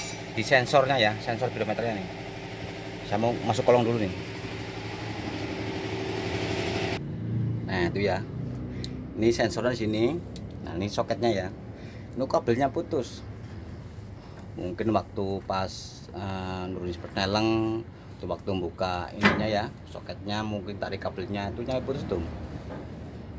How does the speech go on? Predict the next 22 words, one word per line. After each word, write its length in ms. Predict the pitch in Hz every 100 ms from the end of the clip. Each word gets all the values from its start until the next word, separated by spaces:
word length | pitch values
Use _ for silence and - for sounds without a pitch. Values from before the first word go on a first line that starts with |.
| -
Jadi 80 | 98 104
nggak 160 | 104 101
jalan. 320 | 107 98 87 82 - - - - - - - - - - 95
Nanti 160 | 92
kita 320 | - - 107 104
solder 320 | 92 87 85
aja. 160 | 87 80 - - - - - - - - - - - - - - -
Itu 100 | 98
ya. 80 | 104 - - - - - - -
Soldernya 400 | - 92 92 104
udah 40 | 90
saya 180 | 87 90
siapin 240 | 107 98
tuh. 80 | 104 - -
Tuh. 400 | 202 - - - - - - - - - - - - - - -
Belum 160 | 95 92
panas, 160 | 104
Bro, 240 | 107 107 101
kayaknya. 240 | 98 110 - - - - - - - - - - - - - - - - - - - - - - - - 101
Ini 80 | 98
nggak 160 | 107
jalan. 400 | 117 117 110 110